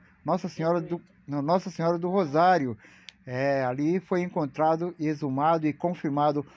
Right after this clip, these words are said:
o corpo do médico nazista Giuseppe Mengele, o Anjo da Morte.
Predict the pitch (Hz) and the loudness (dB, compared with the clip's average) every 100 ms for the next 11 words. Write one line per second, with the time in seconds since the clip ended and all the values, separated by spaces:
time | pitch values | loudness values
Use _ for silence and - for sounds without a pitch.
0 | - - 135 - 202 214 - 190 165 160 | -12 -8 -8 2 4 4 0 -2 0 0
1 | 156 208 202 202 185 156 127 175 - 147 | 4 2 2 -2 0 0 0 -2 0 -2
2 | 151 190 139 165 170 156 170 123 123 143 | 2 0 2 0 0 -4 -4 -2 0 0
3 | 135 127 135 180 175 170 160 127 147 139 | 2 0 0 2 0 2 0 4 2 2
4 | - | -2